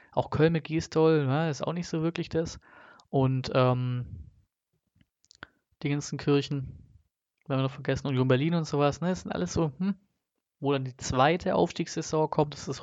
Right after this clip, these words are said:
auch bei, bei Köln auch das Gleiche, kommt auch die zweite Aufstiegssaison, äh, oder die zweite Saison nach dem Aufstieg in der ersten Liga, wo wir abgestiegen sind, wo, wo viele dann absteigen, wieder nach einer ersten, vielleicht besseren Saison direkt nach dem Aufstieg.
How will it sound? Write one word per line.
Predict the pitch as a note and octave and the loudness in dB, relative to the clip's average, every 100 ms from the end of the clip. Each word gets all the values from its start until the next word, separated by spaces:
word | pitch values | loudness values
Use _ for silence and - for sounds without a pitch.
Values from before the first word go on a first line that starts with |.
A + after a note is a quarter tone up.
| - | 0
auch | C3+ C3 _ | 0 0 _
bei, | C3+ B2 - - | -2 -2 -4 0
bei | C3 | 0
Köln | - C#3 | 2 2
auch | - D#3+ | 2 2
das | - | 0
Gleiche, | - D3+ D3 C#3+ - - - | 2 2 2 -2 -6 -20 -8
kommt | D3 D3 | 0 2
auch | D3 | 2
die | |
zweite | D3 - C#3 D3+ E3+ | 0 4 4 6 4
Aufstiegssaison, | E3+ E3 - E3 - D3+ D#3 D3+ - - - - - - | 4 2 -2 -6 -4 -4 -4 -4 -8 -20 -20 -20 -20 -8
äh, | D3 C3+ | 0 4
oder | C3+ C3 | 6 6
die | B2+ | 6
zweite | C#3 C3+ C3+ C3 - | 4 4 0 0 -6
Saison | - C3+ C3+ C#3 | -2 2 4 4
nach | C3 | 2
dem | C3+ | 0
Aufstieg | D#3 - D3 - | 0 -2 -4 -4
in | D3+ | -2
der | D3+ | -2
ersten | D3 C#3+ | -2 -4
Liga, | C#3 C3+ C3+ - _ - | -2 -2 -4 -14 _ -8
wo | A#2+ B2 | -2 4
wir | D3 D3+ | 6 6
abgestiegen | C#3 D3 - C#3 C#3 | 2 -2 -2 -4 -2
sind, | C3+ C3+ B2 B2 | 0 0 0 0
wo, | A#2+ B2 A#2 | 2 2 0
wo | - | -6
viele | C3 - E3 | -10 -4 -2
dann | D3+ | 0
absteigen, | A#2 - - D3 C#3 | 0 -2 2 2 4
wieder | C3+ C3 | 2 2
nach | C3+ C3+ | 2 2
einer | C#3 | 2
ersten, | C#3 - - | 2 2 0
vielleicht | - B2+ | 0 4
besseren | C#3+ D3 D#3 D3+ | 4 4 0 0
Saison | D3+ C#3 D3+ | -2 2 0
direkt | D3 C#3+ | 2 -2
nach | D3+ D3 | 0 2
dem | |
Aufstieg. | D3+ C#3 - C3+ | 2 0 -2 -6